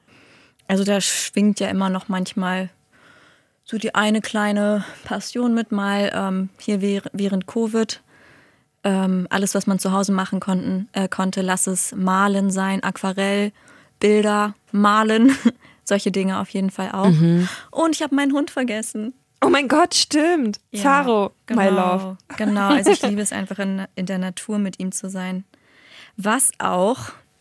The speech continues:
Speaker 1: mich zu einem anderen großen Thema bringt, was ich hier auch
Speaker 2: Jetzt bin
Speaker 1: ja
Speaker 2: ich
Speaker 1: schon mal
Speaker 2: gespannt.
Speaker 1: anschneiden kann, dass wir einen
Speaker 2: Ah.
Speaker 1: Hof gekauft haben.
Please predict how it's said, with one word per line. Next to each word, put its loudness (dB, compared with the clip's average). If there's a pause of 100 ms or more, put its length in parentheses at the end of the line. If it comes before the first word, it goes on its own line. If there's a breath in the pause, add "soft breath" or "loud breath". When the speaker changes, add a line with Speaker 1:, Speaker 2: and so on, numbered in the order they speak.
Speaker 1:
mich 2
zu -2
einem 0
anderen 4
großen 0
Thema -2
bringt, 0
was -4
ich -6
hier -6
auch -4
Speaker 2:
Jetzt -14
bin -12
Speaker 1:
ja -6
Speaker 2:
ich -6
Speaker 1:
schon -2
mal -2
Speaker 2:
gespannt. -10
Speaker 1:
anschneiden 0
kann, 0 (640 loud breath)
dass -2
wir 0
einen 4
Speaker 2:
Ah. 0
Speaker 1:
Hof 4
gekauft 0
haben. 6